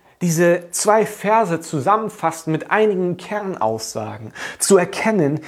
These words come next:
Jesus weiß selber schon sehr genau, wer er ist. Er ist nicht abhängig in seinem Sein von dem Urteil anderer. Er ist nicht abhängig davon, was du über ihn sagst,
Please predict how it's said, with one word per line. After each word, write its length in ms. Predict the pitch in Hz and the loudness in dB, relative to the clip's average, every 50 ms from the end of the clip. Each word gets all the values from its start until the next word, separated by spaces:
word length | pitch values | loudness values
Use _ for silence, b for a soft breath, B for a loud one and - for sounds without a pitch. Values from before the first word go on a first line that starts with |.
| B B B | B B B
Jesus 580 | - 139 123 202 226 240 - 208 180 - - 147 | -4 -2 2 2 2 2 2 0 0 0 2 4
weiß 360 | 180 208 220 208 - - - | 4 4 4 2 0 0 2
selber 320 | 185 202 220 214 202 180 | 4 4 6 6 4 2
schon 260 | - - - 180 165 | 2 -2 -2 -2 -2
sehr 220 | 135 147 190 196 185 | 0 2 2 2 2
genau, 500 | 180 165 160 175 196 202 208 185 151 120 104 | 0 -2 -2 0 0 2 2 2 2 0 -2
wer 400 | 110 131 123 120 113 - - - | -2 0 0 0 -2 -4 -4 -2
er 320 | 127 113 113 - - - | 0 0 0 -2 -2 -2
ist. 600 | 143 131 - - - - - - - _ - - _ _ _ _ _ _ _ _ _ _ _ _ _ _ _ _ _ _ _ _ _ _ _ _ _ _ _ _ _ _ _ _ _ _ _ _ _ _ _ _ _ _ | -4 -4 -4 -6 -12 -16 -18 -20 -20 _ -20 -20 _ _ _ _ _ _ _ _ _ _ _ _ _ _ _ _ _ _ _ _ _ _ _ _ _ _ _ _ _ _ _ _ _ _ _ _ _ _ _ _ _ _
Er 140 | - 165 170 | 2 4 4
ist 140 | 170 - 185 | 4 4 4
nicht 380 | 185 202 196 - - - - | 4 4 4 2 -6 -2 0
abhängig 520 | 185 208 208 214 - 202 196 175 165 156 170 | 2 2 2 0 -2 -2 -2 0 -2 -2 -2
in 160 | 185 147 120 | -2 -2 0
seinem 380 | 131 190 190 214 202 190 170 | 0 0 0 0 0 -2 -4
Sein 800 | 139 131 120 120 185 196 202 185 151 127 120 131 147 170 170 170 B B B B B B | -4 -6 0 2 4 4 4 2 0 -2 -2 -2 -4 -6 -8 -10 B B B B B B
von 260 | B - - 185 170 151 | B 0 2 2 4 6
dem 220 | 165 165 160 160 - - | 4 4 4 2 -4 0
Urteil 600 | - 214 226 240 233 233 - 180 180 170 165 165 - | 2 4 4 4 2 0 0 2 4 4 4 2 2
anderer. 720 | - 185 208 214 214 175 139 - - 95 - - 135 - _ _ _ _ _ _ _ _ _ _ _ _ _ B B B B B | 0 0 2 0 -2 -4 -6 -6 -8 -12 -14 -16 -20 -20 _ _ _ _ _ _ _ _ _ _ _ _ _ B B B B B
Er 120 | B 190 196 | B 0 0
ist 120 | - - | 0 -2
nicht 300 | 214 214 - - - - | -2 -2 -2 -4 0 0
abhängig 540 | 214 240 240 - - 208 208 185 175 - - | 0 0 0 -4 -6 -6 -4 -4 -4 -2 2
davon, 420 | 196 190 202 196 196 - 170 160 | 2 4 4 2 0 -4 -4 -2
was 240 | 165 160 - 135 117 | -4 -4 -4 -2 4
du 240 | 180 247 262 262 254 | 6 8 8 8 6
über 260 | 254 226 196 190 - | 4 4 4 4 4
ihn 220 | - 151 151 135 | 2 0 -4 -6
sagst, 560 | - 175 180 180 170 165 175 175 - - - | -2 2 4 6 6 4 2 0 -6 -14 -16